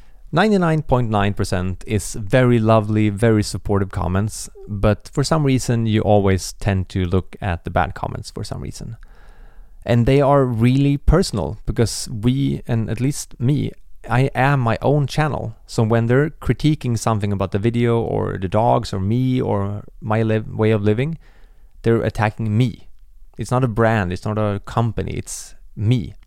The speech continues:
And sometimes it just rolls off and it doesn't feel at all. And sometimes it just hits you and it sticks with you for the whole day. And I think that's just something we have to learn to get even better at, ignoring the hate comments.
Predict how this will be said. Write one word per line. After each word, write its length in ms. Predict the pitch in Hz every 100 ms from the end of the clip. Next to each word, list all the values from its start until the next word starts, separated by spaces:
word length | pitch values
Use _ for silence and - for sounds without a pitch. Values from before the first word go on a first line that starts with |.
| - -
And 140 | 123
sometimes 560 | - 180 180 175 196 135
it 60 |
just 260 | 113 107 -
rolls 380 | 98 92 95 98
off 260 | 151 -
and 80 | 98
it 60 | 90
doesn't 260 | 87 92
feel 260 | - 98 90
at 80 | 92
all. 340 | 123 190 180 - - - - - -
And 200 | - 120
sometimes 800 | - 143 139 127 120 117 117 107
it 160 | 113 101
just 440 | - 104 98 -
hits 500 | - - 110 - -
you 240 | 71 - - -
and 400 | 110 104 104 107
it 140 | 107 -
sticks 360 | - 117 -
with 100 | 110
you 160 | 98 98
for 240 | - -
the 80 | 92
whole 180 | 104 98
day. 360 | 95 - 98 - - - - - - -
And 100 | 123
I 40 |
think 200 | 131 147
that's 220 | 120 117 -
just 220 | 110 -
something 320 | 107 98 101
we 100 | 98
have 140 | 104 -
to 100 | 101
learn 300 | 90 135 92
to 80 |
get 200 | 90 95
even 240 | - 95 92
better 260 | 95 123
at, 280 | - - - - - - - -
ignoring 960 | 110 101 101 104 117 117 104 95 92 90 - - -
the 40 | 90
hate 200 | 107 -
comments. 540 | - - - - -